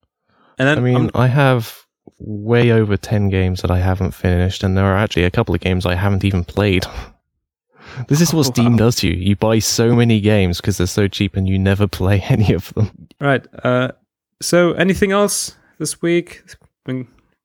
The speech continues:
Speaker 1: I mean, as in releases, let's, so Witcher Three isn't coming out.
Speaker 2: That is, hang on, let me just quickly check. That is coming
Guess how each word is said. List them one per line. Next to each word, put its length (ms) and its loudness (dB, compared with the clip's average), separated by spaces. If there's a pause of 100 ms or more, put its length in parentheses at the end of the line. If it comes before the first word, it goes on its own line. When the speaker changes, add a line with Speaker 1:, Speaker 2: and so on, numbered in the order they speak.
(640)
Speaker 1:
I 60 0
mean, 260 0
as 180 0
in 300 -2
releases, 760 0
let's, 480 -10 (680)
so 140 0
Witcher 240 0
Three 240 2
isn't 160 0
coming 260 -4
out. 260 -4 (1400)
Speaker 2:
That 240 -2
is, 640 -4
hang 160 0
on, 120 -2
let 80 0
me 120 0
just 280 -6
quickly 760 -6
check. 600 -2 (880)
That 160 4
is 160 0
coming 520 0